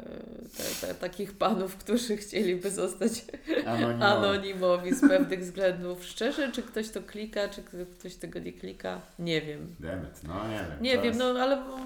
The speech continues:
Speaker 1: może jakby, wiesz, może swój znajdzie swego, nie? Że
Speaker 2: Tak,
Speaker 1: na
Speaker 2: to
Speaker 1: takiej
Speaker 2: tak,
Speaker 1: zasadzie,
Speaker 2: źle
Speaker 1: no.
Speaker 2: zaczynać w
Speaker 1: Tak,
Speaker 2: ogóle z,
Speaker 1: no.
Speaker 2: na takiej stopie z kimś, ale,
Speaker 1: Ech.
Speaker 2: y, nie wiem, bo tu też ja, ja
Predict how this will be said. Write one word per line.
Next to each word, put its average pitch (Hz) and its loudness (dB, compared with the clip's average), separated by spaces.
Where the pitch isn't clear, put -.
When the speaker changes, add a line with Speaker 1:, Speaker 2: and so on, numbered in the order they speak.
Speaker 1:
może 269 -2
jakby, 254 -4
wiesz, 175 -2
może 208 -8
swój 233 -4
znajdzie 220 -2
swego, 175 -4
nie? 123 -10
Że 95 -10
Speaker 2:
Tak, 95 -2
Speaker 1:
na 90 -8
Speaker 2:
to - -14
Speaker 1:
takiej - -8
Speaker 2:
tak, 101 0
Speaker 1:
zasadzie, - -6
Speaker 2:
źle 143 0
Speaker 1:
no. 107 -4
Speaker 2:
zaczynać 90 -8
w 85 -10
Speaker 1:
Tak, 101 -8
Speaker 2:
ogóle 80 -8
z, 107 -10
Speaker 1:
no. 104 -8
Speaker 2:
na 90 -6
takiej 87 -10
stopie 80 -10
z - -14
kimś, 82 -14
ale, 104 -6
Speaker 1:
Ech. 98 -12
Speaker 2:
y, 104 -8
nie 123 -4
wiem, 101 -4
bo 101 -6
tu - -12
też 113 -6
ja, 110 -6
ja 107 -8